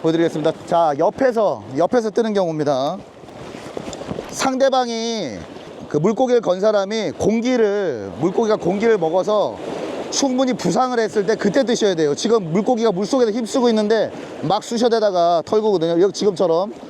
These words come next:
그러면 지금처럼 앞에부터 빼서 뽑고 여기서 기다려줘야 됩니다. 낚시꾼이 땡겨서 뜰채 안으로 들어가게 해야지,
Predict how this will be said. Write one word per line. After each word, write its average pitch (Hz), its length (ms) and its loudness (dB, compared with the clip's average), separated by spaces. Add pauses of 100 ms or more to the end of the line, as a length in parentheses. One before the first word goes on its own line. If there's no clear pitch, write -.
(420)
그러면 233 500 2 (680)
지금처럼 208 500 2
앞에부터 196 360 0
빼서 202 500 2 (1120)
뽑고 226 520 2 (440)
여기서 214 240 2
기다려줘야 226 500 0
됩니다. 151 380 -2 (3000)
낚시꾼이 220 520 0
땡겨서 247 420 2
뜰채 254 280 -2
안으로 226 200 0
들어가게 208 480 2
해야지, 196 500 2